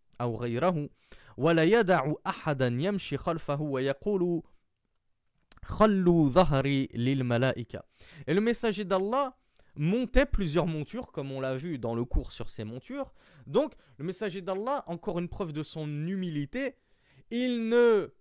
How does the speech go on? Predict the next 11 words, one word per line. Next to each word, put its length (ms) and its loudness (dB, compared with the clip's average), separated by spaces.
montait 400 -2
pas 200 0
que 340 -4
les 160 0
pur 260 -6
sang 220 2
arabes 440 2
ou 120 2
les 120 4
chamelles 400 8
rousses. 640 2